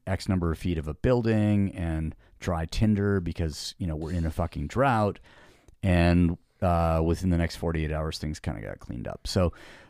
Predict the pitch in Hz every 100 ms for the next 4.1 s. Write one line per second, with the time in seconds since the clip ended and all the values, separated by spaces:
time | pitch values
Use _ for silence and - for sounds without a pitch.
0 | - 110 98 95 - - 123 113 120 107
1 | 127 147 139 131 214 170 120 220 254 139
2 | 143 226 285 - 233 226 269 226 - 214
3 | 294 302 185 190 180 180 180 165 165 170
4 | -